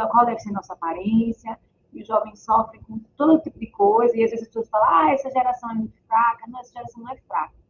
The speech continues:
Essa geração nasceu numa época difícil,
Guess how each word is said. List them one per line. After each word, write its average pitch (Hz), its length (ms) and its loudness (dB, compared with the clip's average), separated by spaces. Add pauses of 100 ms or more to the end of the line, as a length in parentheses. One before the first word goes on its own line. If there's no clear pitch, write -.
(360)
Essa - 120 -20
geração 220 440 -4
nasceu 233 560 0
numa 226 180 -2
época 226 220 -6
difícil, - 640 -18